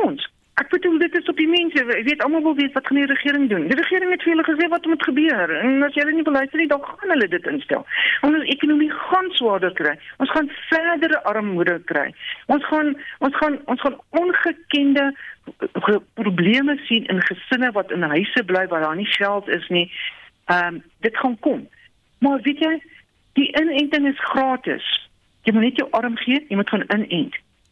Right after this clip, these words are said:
Die, die, die, die masker, ja, dit kan jou geldjie kos. Was net die masker ook elke aand. Maar andersins as dit is daar nie veel baie ander goed wat jy hoef te doen nie. As jy dit gaan opweeg teenoor die,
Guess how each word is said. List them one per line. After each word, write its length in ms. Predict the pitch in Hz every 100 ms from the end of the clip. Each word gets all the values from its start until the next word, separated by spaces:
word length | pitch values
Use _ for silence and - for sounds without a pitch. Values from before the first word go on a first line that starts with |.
| _ _ _ -
Die, 500 | 233 262 254 - 185
die, 220 | 254 233
die, 220 | 247 247
die 160 | 240 226
masker, 580 | 185 247 277 - 311
ja, 220 | 208 240 233
dit 120 | 233
kan 120 | 226 220
jou 120 | 220
geldjie 460 | - 208 196 185 -
kos. 240 | 151 - - - - 151
Was 200 | 226 233
net 160 | 269 254
die 100 | 247
masker 400 | 175 185 - 214
ook 140 | 190
elke 320 | - 160 - -
aand. 280 | 131 - - - - _ -
Maar 400 | 208 254 269 262 - - _ _ _
andersins 600 | 302 330 381 - 330 302
as 160 | 277 175
dit 120 | 226 262
is 120 | -
daar 160 | 208
nie 140 | 269 302 -
veel 240 | 277 277
baie 320 | 175 170 208 262
ander 280 | 220 233 233
goed 240 | 185 180 - _ _ _ -
wat 160 | 254
jy 120 | 285 247
hoef 160 | 262 -
te 60 | 302
doen 180 | 302 330 440
nie. 180 | 170 - _ _ _ _ _ _ _ _ -
As 140 | 262
jy 80 | 277 202
dit 220 | 262 294
gaan 180 | 392 339 -
opweeg 460 | 285 - 214 226 -
teenoor 400 | 247 240 208 226
die, 320 | 175 190 196